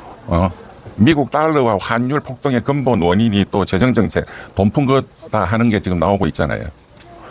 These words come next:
예? 쿠폰 풀어서 뭐 자영업자가 살기를 했습니까? 환율만 잔뜩 오르고. 예, 지금 달러가 오르니까 이제 수입 물가가 올라가지고, 어, 난리 법석이고,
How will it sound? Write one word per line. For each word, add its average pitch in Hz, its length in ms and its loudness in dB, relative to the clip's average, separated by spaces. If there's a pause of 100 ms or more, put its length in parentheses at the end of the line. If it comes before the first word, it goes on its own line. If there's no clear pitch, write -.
(440)
예? 120 140 2 (100)
쿠폰 - 260 -2
풀어서 120 360 0
뭐 98 180 4
자영업자가 120 480 0
살기를 101 340 0
했습니까? 62 640 -2 (400)
환율만 131 480 0
잔뜩 202 480 0
오르고. - 280 -4 (920)
예, 85 160 0 (300)
지금 143 400 4
달러가 165 380 0
오르니까 104 460 0
이제 92 120 0
수입 185 280 -2
물가가 98 380 2
올라가지고, 76 580 0 (340)
어, 92 100 0
난리 87 320 2
법석이고, 95 500 -2